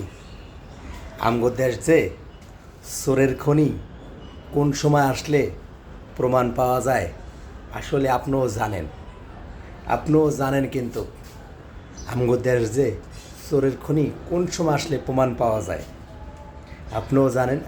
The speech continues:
আর যদি না জানেন, ভিডিওটা কন্টিনিউ করবেন। আশা করি এই ভিডিওর মাধ্যমে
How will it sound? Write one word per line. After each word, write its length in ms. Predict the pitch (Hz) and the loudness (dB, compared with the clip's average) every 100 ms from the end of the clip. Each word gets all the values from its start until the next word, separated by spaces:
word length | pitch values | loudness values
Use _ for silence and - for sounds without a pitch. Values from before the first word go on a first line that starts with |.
| - | -4
আর 80 | 127 | -2
যদি 180 | 139 165 | -2 2
না 160 | 156 151 | 4 6
জানেন, 260 | 151 151 | 6 2
ভিডিওটা 400 | 123 120 127 127 | 0 -2 0 0
কন্টিনিউ 600 | 123 - 131 - 127 120 113 | 0 -2 -4 -4 -4 -4 -2
করবেন। 320 | 127 127 165 - - - - - - | -2 0 -2 -2 -12 -16 -16 -16 -2
আশা 280 | - - 180 | 0 2 2
করি 320 | 165 160 135 - - - | 4 2 2 -4 -10 -2
এই 100 | 127 | 2
ভিডিওর 400 | 123 139 156 135 | 4 6 8 6
মাধ্যমে 500 | 135 123 143 135 | 4 2 0 0